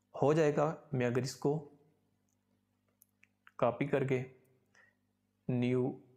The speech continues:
इनकॉग्निटो विंडो में अगर ओपन करूँ यहाँ पे,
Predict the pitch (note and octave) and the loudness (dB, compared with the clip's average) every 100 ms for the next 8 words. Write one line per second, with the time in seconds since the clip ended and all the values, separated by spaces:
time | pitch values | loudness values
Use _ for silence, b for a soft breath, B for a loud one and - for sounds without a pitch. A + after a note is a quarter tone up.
0 | C3 B2 B2 C3 B2 - C3 B2+ - C3 | -8 -6 -4 -4 -6 -2 -2 -2 -8 -4
1 | B2+ B2 B2 A#2+ A#2 A2 A#2+ A#2+ A#2+ A#2+ | -2 -2 0 0 0 -2 -4 -2 -4 -4
2 | - _ _ _ - C3+ A2+ A2 A2 A#2+ | -8 _ _ _ -10 -4 -2 -2 -4 -8